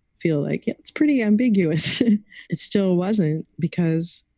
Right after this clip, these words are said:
it is in my own way, but it's not in her way. Like, for example,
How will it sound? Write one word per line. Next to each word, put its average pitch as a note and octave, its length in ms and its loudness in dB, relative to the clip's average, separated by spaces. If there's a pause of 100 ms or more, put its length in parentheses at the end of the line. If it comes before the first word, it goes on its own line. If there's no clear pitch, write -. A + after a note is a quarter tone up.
(120)
it F3 100 2
is F#3+ 200 2
in E3 160 0
my E3 240 0
own D#3+ 260 0
way, D#3 300 -2
but D#3+ 220 -4
it's - 320 -4
not E3 360 0 (480)
in E3 300 -2 (160)
her F#3+ 180 2
way. D#3 320 -4 (380)
Like, D3+ 200 -2
for E3+ 180 0
example, D#3+ 760 -2